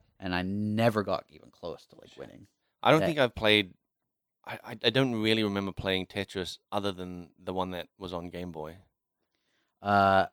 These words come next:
Speaker 1: still a masterpiece, in my opinion.
Speaker 2: Yeah.
Speaker 1: Yes.
Speaker 2: It's like a perfect game.
Speaker 1: It is. I, when I f-, when I moved to the U S in two thousand nine,
Speaker 2: Yeah.
Speaker 1: I brought with me my Game Boy Advance S P, and, uh,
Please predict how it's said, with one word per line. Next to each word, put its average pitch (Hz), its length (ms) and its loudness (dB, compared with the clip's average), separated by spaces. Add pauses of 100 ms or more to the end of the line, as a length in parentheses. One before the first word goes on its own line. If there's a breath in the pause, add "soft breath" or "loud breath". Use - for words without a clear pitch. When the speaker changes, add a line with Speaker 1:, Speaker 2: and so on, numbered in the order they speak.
(200)
Speaker 1:
still - 360 6
a 101 40 6
masterpiece, - 540 -6
in 95 60 -14
my - 100 -16
opinion. - 400 -20
Speaker 2:
Yeah. 113 220 0 (160)
Speaker 1:
Yes. - 180 -14
Speaker 2:
It's 165 120 2
like 233 120 6
a 202 40 2
perfect 160 400 6
game. 113 400 0 (640)
Speaker 1:
It 170 200 2
is. 156 460 6
I, 156 200 6 (260)
when 156 160 2
I 185 40 4
f-, - 220 -8 (100)
when 139 160 4
I 143 40 8
moved 170 240 2
to - 80 -14
the 131 80 -2
U 127 180 2
S 101 380 2
in 98 560 -4
two - 140 -8
thousand 98 320 2
nine, 95 420 -6 (140)
Speaker 2:
Yeah. 117 240 0 (760)
Speaker 1:
I 104 180 -2
brought 107 320 2
with 113 160 -2
me 101 140 -4
my 95 180 -4
Game 104 280 -2
Boy 90 340 -2
Advance 87 440 -14
S - 140 -12
P, 90 460 -10 (720)
and, 95 400 -8 (240)
uh, 95 240 2